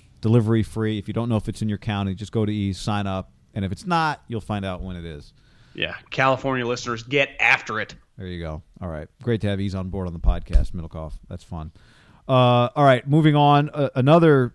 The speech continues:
Speaker 1: conversation that we want to have from a Niners perspective. And we'll do, by the way, the next pod will be like a full Super Bowl deal. Um, but what did you think of the story? And I, I was reading, uh, David Lombardi, your colleague at The Athletic, writing about Wes Welker as a potential wide receiver coach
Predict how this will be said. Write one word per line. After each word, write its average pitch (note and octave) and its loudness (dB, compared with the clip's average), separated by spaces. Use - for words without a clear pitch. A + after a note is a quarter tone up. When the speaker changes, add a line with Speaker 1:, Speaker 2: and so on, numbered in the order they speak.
Speaker 1:
conversation A2 2
that G2+ 0
we G2+ 0
want G2+ -2
to G2+ 0
have G2 -2
from G2+ -4
a F#2+ -2
Niners B2 -2
perspective. G2+ -10
And D3 0
we'll G3 8
do, D#3+ 4
by C#3 4
the B2+ 2
way, A#2+ 2
the G#2 0
next G#2+ -4
pod G2 -8
will F2+ -12
be F#2 -12
like D#2+ -14
a D#2+ -14
full F#2 -12
Super G2 -12
Bowl E2+ -10
deal. F2+ -10
Um, G#2+ 0
but C3+ 0
what C#3+ 4
did D#4+ -4
you F#4+ -6
think F#3+ 2
of C3 0
the C3 4
story? C3+ -2
And A#2 -6
I, A#2 -4
I B2 -2
was A#2 0
reading, C3 0
uh, G2+ -8
David C3 4
Lombardi, A2+ -2
your A2 -10
colleague G2+ -4
at F#2 -8
The G2 -8
Athletic, F#2 -10
writing A2 -8
about G2+ -4
Wes B2 2
Welker C3+ 0
as F#2+ -6
a G2 -10
potential B2+ -4
wide A2+ -2
receiver B2 -6
coach G2+ -8